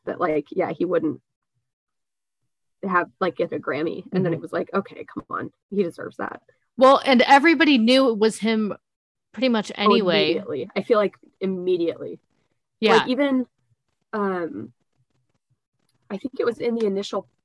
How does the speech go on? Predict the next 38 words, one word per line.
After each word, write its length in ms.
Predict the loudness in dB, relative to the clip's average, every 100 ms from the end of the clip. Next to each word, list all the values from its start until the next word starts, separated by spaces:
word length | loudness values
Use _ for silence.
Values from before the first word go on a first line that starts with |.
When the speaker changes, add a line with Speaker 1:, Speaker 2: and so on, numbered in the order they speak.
| _ _ _ _ _
Speaker 1:
post, 420 | -2 -2 -4 -12
like, 140 | -12 -8
the 100 | -8
reveal 360 | -6 -4 -4
of 80 | -4
the 140 | -8 -8
album, 380 | -6 -6 -8 -12
she 160 | -20
said 280 | -8 -8 -6
William 280 | -4 -4 -6
Bowery. 500 | -8 -10 -10 -14 -16 _ -6
Speaker 2:
Mm-hmm. 140 | -4
And 220 | -6 -10 -18 _ _ _ _
Speaker 1:
And 160 | 2 6
right 60 |
Speaker 2:
they 180 | 8 8
Speaker 1:
away 140 | 6
everyone 300 | 0 -6 -6
was 140 | -8 -8
like, 280 | -10 -10 _ _ _ _ -6
"Oh, 120 | -4
that 160 | -4 -8
has 220 | -12 -12
to 80 | -14
be 80 | -14
Joe." 260 | -14 -20 _ _ _ _ _ 0
Speaker 2:
And 200 | 4 4
the 140 | 2 -4 4
Bowery 760 | 8 8 8 4 2 0 -2
was, 240 | -4 -6 -4
like, 140 | -4
a 60 | -6
place 320 | -4 -4 -4
where 80 | -2
they 100 | 0
had 140 | 0
notably 460 | -2 -2 -2 -6 -4
met 540 | -4 -2 -4 -8 -20